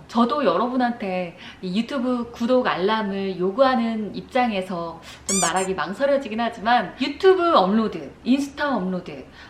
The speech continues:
아, 계속 알려주니까 관심이 갑니다. 이런 게 일상생활 할 때는 아주 편리한 기능이지만 여러분께서 지금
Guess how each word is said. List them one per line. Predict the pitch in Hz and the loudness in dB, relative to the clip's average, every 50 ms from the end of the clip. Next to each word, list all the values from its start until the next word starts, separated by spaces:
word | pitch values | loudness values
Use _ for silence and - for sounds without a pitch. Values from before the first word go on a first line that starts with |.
| - - - | -20 -20 -20
아, | - - - | -20 -20 -16
계속 | - - 196 208 240 262 381 381 330 | -12 -4 2 2 2 6 6 6 6
알려주니까 | 262 185 185 202 190 - 190 175 160 - - - 254 262 254 - - | 6 4 4 0 -2 -4 -6 -8 -8 -10 -6 -2 0 0 0 0 -4
관심이 | - - 208 220 247 254 - 320 320 294 | -6 -2 2 2 2 2 0 -4 -4 -4
갑니다. | - 180 175 156 160 170 - 151 147 143 143 - - - - - - | -4 -8 -10 -10 -12 -12 -10 -10 -12 -12 -14 -16 -18 -18 -18 -16 -6
이런 | - 202 247 330 370 359 320 | 0 6 6 6 6 6 2
게 | 240 302 320 285 208 | 0 0 0 0 0
일상생활 | - - 214 254 285 - - 381 381 370 381 359 339 339 330 294 | -2 0 -2 -2 0 4 4 4 4 4 2 0 0 2 0 0
할 | 254 247 | 0 -2
때는 | - 214 202 214 247 247 - | -2 -4 -2 0 0 0 0
아주 | - 165 180 208 240 240 - 311 311 320 320 | 0 0 2 2 2 0 0 -4 -4 -4 -4
편리한 | - - 370 359 359 359 339 320 | -2 0 0 2 2 2 0 0
기능이지만 | - 214 180 196 202 185 175 - - 165 220 254 233 175 - - - - - - - - - | -2 -4 -4 -4 -4 -6 -8 -10 -8 -4 -2 -2 -2 -4 -6 -12 -16 -18 -18 -18 -18 -6 2
여러분께서 | 202 208 240 302 320 330 330 311 311 277 262 247 240 240 220 214 - | 4 6 8 8 6 4 0 -2 0 0 0 0 0 -4 -6 -6 -8
지금 | - - 190 185 190 180 185 196 180 | -6 -6 -4 -2 -2 -2 -2 -4 -4